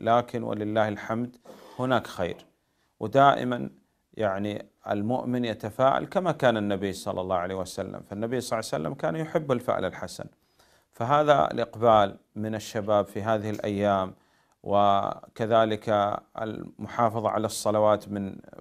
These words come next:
بعض الناس سواء كانوا تجار أو كبار سن أو صغار أو هذه ال-، الفئة العمرية التي هي الشباب، فهذا والله خير، ولا بد أن نحافظ على الخير ونسعى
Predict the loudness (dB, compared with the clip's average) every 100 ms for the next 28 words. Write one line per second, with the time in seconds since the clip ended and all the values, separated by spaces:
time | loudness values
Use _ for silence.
0 | -16 -2 0 0 -2 -2 0 0 -2 -4
1 | -4 -4 -4 -6 -6 -12 -4 2 6 4
2 | 2 _ _ _ -4 -4 -4 0 2 0
3 | -4 -4 -4 -6 -6 -8 -6 -4 2 6
4 | 6 4 -2 _ _ _ -2 -2 -2 -4
5 | -6 -4 0 2 2 -2 -4 -4 -4 -6
6 | -10 -12 -10 -10 -4 0 0 0 -2 -2
7 | -2 -2 -2 -4 -8 -8 -8 -6 -4 -4
8 | -6 -12 -10 -4 4 4 4 0 _ _
9 | _ -4 2 4 4 6 4 4 0 -6
10 | -8 -10 _ _ _ _ -2 4 4 4
11 | 2 -2 0 0 0 -2 -4 -4 -8 -6
12 | -6 -8 -4 -4 -2 2 2 2